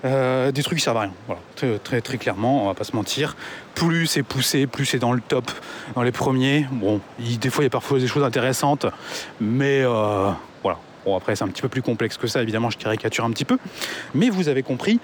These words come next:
l'essentiel de ce message. Donc, Amélie lance ce programme. L'objectif, il est vraiment, en vingt et un jours, que vous puissiez passer de la théorie à la pratique en termes de parentalité positive. Quand on a commencé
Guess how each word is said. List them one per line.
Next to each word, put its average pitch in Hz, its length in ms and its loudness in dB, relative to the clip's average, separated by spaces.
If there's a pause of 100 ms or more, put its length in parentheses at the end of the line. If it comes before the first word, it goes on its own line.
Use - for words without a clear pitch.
(280)
l'essentiel 160 420 2
de 147 60 4
ce 131 100 -2
message. 92 300 -4 (920)
Donc, 131 140 0
Amélie 180 300 4
lance 165 260 4
ce - 100 0
programme. 139 440 0 (800)
L'objectif, 170 680 2 (160)
il 143 120 2
est 151 60 2
vraiment, 185 720 4 (640)
en 135 160 2
vingt 202 240 2
et 190 60 4
un 160 100 6
jours, 143 440 2 (580)
que 160 100 0
vous 139 140 0
puissiez 170 400 0
passer 165 280 0
de 143 60 0
la 143 80 2
théorie 170 380 2
à - 20 2
la 151 80 4
pratique - 460 -4 (100)
en 151 140 2
termes 160 240 0 (400)
de 143 100 0
parentalité 139 680 2 (540)
positive. 147 400 0 (720)
Quand - 200 0
on 190 40 6
a 170 60 4
commencé 160 480 0